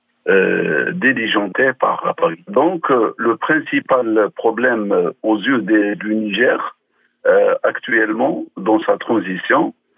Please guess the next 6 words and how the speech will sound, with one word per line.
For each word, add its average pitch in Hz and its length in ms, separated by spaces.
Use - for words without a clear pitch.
réside 127 480
en, 110 680
en 101 140
l'acte, 123 480
euh, - 380
inamical 120 960